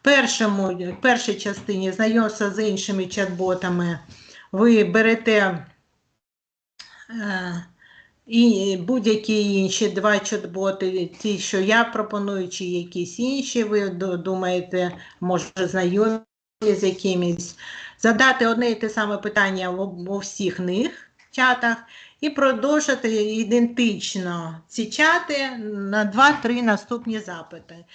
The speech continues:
На с-, на основі аналізу якості відповідей зробити висновок, е, я-, який з цих чат-ботів найкраще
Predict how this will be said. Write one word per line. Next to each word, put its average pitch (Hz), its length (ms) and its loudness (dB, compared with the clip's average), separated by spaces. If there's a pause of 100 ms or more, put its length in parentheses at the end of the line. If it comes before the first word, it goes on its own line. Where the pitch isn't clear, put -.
(340)
На 214 160 -2
с-, 233 240 -8
на 233 260 0
основі 254 340 -4
аналізу 233 600 0
якості 214 680 -4
відповідей 269 880 -4
зробити 226 560 -2
висновок, 269 640 -2 (800)
е, 196 240 0
я-, 214 280 2
який 247 380 2
з - 180 -6
цих 208 200 0
чат-ботів 233 840 -2
найкраще 233 1000 2